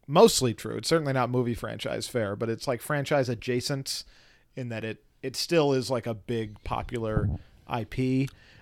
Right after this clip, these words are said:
And also, we are still clearly in the,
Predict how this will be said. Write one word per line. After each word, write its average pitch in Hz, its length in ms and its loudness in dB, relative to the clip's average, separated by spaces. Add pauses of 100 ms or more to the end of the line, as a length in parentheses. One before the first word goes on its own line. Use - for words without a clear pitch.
(180)
And 147 180 4
also, 151 760 6
we 131 220 2
are 120 140 2
still 131 720 2 (720)
clearly 143 720 6
in 127 220 0
the, 120 420 0